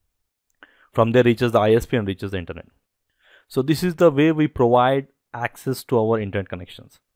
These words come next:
So this is something what we also learned in our default routing concepts. But now what happens if the link connecting to I S P goes down? Maybe the I S P goes down. Due to any reason,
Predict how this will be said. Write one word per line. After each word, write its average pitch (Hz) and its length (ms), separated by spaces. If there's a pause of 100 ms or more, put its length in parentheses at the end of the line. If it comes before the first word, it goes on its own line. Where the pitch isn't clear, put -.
(300)
So 110 160
this 117 120
is 113 60
something 120 300
what 110 240
we 110 100
also 101 320
learned 101 320
in 101 120
our 95 320
default 101 420
routing 95 300
concepts. - 500 (1120)
But 117 160
now 160 180
what 139 220
happens 147 640
if 117 160
the 113 100
link 131 340
connecting 117 380
to 117 80
I 101 140
S 104 120
P 101 120
goes 90 240
down? 85 240 (1040)
Maybe 107 240
the 104 80
I 104 140
S 104 100
P 107 100
goes 90 240
down. 85 220 (480)
Due 135 100
to 147 140
any 135 200
reason, 107 460